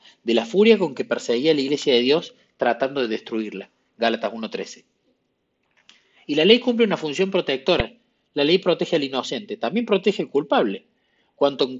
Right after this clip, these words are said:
cuando comparecemos ante el tribunal de Dios, podemos saber claramente si somos culpables. No necesitamos preocuparnos acerca de que Dios pudiera tratar a algunos con favoritismo o juzgarnos de acuerdo con algún sentimiento pasajero.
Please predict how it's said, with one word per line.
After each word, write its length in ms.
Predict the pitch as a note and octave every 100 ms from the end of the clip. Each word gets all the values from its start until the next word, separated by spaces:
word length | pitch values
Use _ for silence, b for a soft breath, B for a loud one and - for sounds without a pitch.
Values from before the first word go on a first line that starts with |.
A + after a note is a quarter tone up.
| - _
cuando 300 | - C#3 C#3
comparecemos 720 | - C3+ C3+ C#3 C#3 A3 A#3
ante 200 | G3 D#3+
el 100 | C#3+
tribunal 400 | B2 C3 C3+ D#3+
de 100 | D#3
Dios, 380 | C3+ D#3+ A#3 - b b b _
podemos 340 | D3 D#3 D#3
saber 260 | C#3 D3+ -
claramente 520 | G#3 A#3+ G3 G3+ G3
si 120 | D#3+
somos 240 | D#3+ D#3
culpables. 560 | - C3+ B2+ A2 G#2+ G2 _ _ _ -
No 100 | D#3+
necesitamos 580 | E3 C#3+ C3 E3 E3+
preocuparnos 600 | - C#3 - B2+ D#3 D#3+ C#3+
acerca 380 | B2+ D#3 C#3+
de 120 | C#3 A#2
que 100 | B2
Dios 180 | D3
pudiera 380 | D3+ C#3 C3+ D3
tratar 360 | C#3 A#2+ A#2+ C#3+
a 80 | C3+
algunos 300 | B2+ D#3 -
con 140 | B2+
favoritismo 800 | B2 A#2 A2+ A#2 F#3+ F#3+ A3+ A3+ B B B B
o 100 | D#3+
juzgarnos 720 | - D3 A#2+ C#3+ E3+ F3 F3+ b b _
de 120 | C#3+
acuerdo 480 | C3+ - E3+ E3+ E3+ B B
con 180 | D#3 D#3
algún 360 | D#3+ D#3+ C4
sentimiento 840 | C4 G#3 - D3 D#3+ F3+ E3+ F3+ - _ _
pasajero. 600 | C3 C3+ A#2 B2 G#2